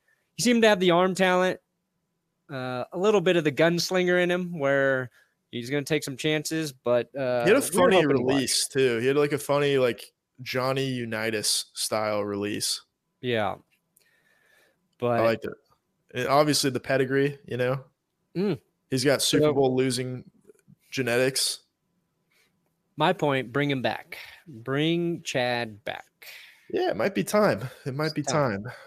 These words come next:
Speaker 1: That's a
Speaker 2: Uh,
Speaker 1: gettable Q B where you don't have to give up anything 'cause he's plays for Canada.
Speaker 2: Ye-
Speaker 1: Even if he's just Russ's backup,
Speaker 2: Do you
Speaker 1: bring
Speaker 2: not have,
Speaker 1: back
Speaker 2: do you not have
Speaker 1: Chad.
Speaker 2: to give up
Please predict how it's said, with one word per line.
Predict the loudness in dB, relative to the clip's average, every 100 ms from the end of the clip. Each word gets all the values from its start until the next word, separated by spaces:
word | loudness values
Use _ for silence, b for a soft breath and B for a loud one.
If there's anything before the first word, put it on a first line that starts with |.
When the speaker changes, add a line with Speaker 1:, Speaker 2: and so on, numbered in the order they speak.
| -2
Speaker 1:
That's | 0
a | 2
Speaker 2:
Uh, |
Speaker 1:
gettable | 4 4 6 4 4
Q | 0
B | 2 2 2
where | 0 2 4 4 4
you | 2 -2
don't | -2 -2
have | -2
to | -2
give | -2 0
up | 0
anything | 0 -2 -6 -12 -14 _ _ _ _ _
'cause | -8
he's | -8 -8 -14 _
plays | -4 -2
for | -4
Canada. | -6 -6 -6 -12 -16 _ _ b b b b b b b b b b b b b -14 -14 _ _ _ _ _
Speaker 2:
Ye- | 0 4 6
Speaker 1:
Even | 6
if | 4
he's | 4 4
just | 4 4 -2 4
Russ's | 6 6 2 0
backup, | 2 2 -2 -8 -8 0
Speaker 2:
Do | 6
you | 6
Speaker 1:
bring | 8
Speaker 2:
not | 6
have, | 6
Speaker 1:
back | 6
Speaker 2:
do | 4
you |
not | 4 4
have | 4 2
Speaker 1:
Chad. | 2 4 4
Speaker 2:
to | 2
give | 2 4
up | 4 2